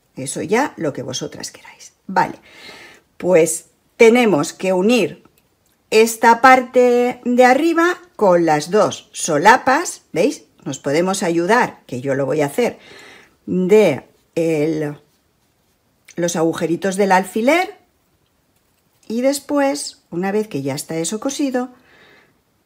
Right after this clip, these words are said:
ponemos la solapa aquí arriba. No cosáis, porque si coséis aquí arriba no podéis poner el paquete. Esta es la abertura para que entre el paquete,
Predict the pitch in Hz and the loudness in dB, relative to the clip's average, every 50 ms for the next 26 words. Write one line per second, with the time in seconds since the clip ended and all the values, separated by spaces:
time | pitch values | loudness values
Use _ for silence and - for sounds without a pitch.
0 | _ _ _ _ _ _ _ - 233 233 214 202 196 196 196 202 196 - - 185 | _ _ _ _ _ _ _ 0 2 2 2 2 0 -2 -2 -4 -6 -8 -8 -6
1 | 180 156 - - 156 147 135 143 - 160 151 - - 196 185 196 226 247 240 185 | -6 -4 -4 -4 -4 -2 -2 -2 -2 -2 -2 -2 0 0 2 2 2 0 0 0
2 | 147 135 139 165 175 170 170 208 202 196 254 240 254 285 285 - - 165 - 160 | 0 0 0 0 0 0 0 -2 -2 0 2 2 2 0 0 -4 -8 -8 -6 -6
3 | 156 165 160 - 151 147 175 165 160 185 175 170 170 165 170 180 180 208 262 269 | -6 -6 -8 -8 -6 -4 -4 -4 -4 -4 -4 -2 -2 -2 -2 -2 -2 -2 -2 -2
4 | 180 - 139 127 131 131 - - 131 143 135 123 127 123 - 131 135 - 262 269 | -2 -4 -6 -6 -6 -8 -10 -10 -10 -8 -8 -8 -8 -8 -8 -6 -4 -4 -4 -4
5 | - - - - _ _ _ _ - - - - - 143 151 180 202 220 233 196 | -6 -10 -14 -16 _ _ _ _ -14 -14 -12 -10 -8 -6 -4 -4 -4 -4 -4 -2
6 | 170 156 147 143 131 - - - 143 139 139 139 139 139 - 208 208 208 190 190 | -2 -2 -2 -2 -2 -4 -8 -10 -10 -8 -6 -6 -8 -6 -4 -4 -2 0 0 -2
7 | 226 311 - _ - - _ - - - - - _ _ _ - 147 147 156 160 | -2 -4 -6 _ -20 -20 _ -20 -20 -20 -20 -20 _ _ _ -6 -4 -2 -2 -2
8 | 160 151 120 127 127 113 - 127 120 - - - - - 226 254 - - - - | -4 -6 -6 -6 -8 -10 -10 -10 -10 -10 -12 -10 -6 -4 -4 -4 -4 -6 -12 -12